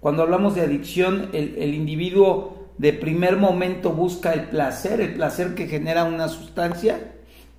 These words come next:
y, y, y cuando te enganchas con la sustancia, esa parte de la obsesión está, eh,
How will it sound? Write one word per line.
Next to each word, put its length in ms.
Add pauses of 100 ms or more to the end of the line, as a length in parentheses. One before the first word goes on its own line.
y, 180
y, 540
y 360
cuando 320
te 100
enganchas 380
con 160
la 80
sustancia, 960 (180)
esa 360
parte 760
de 180
la 120
obsesión 840
está, 1000 (180)
eh, 600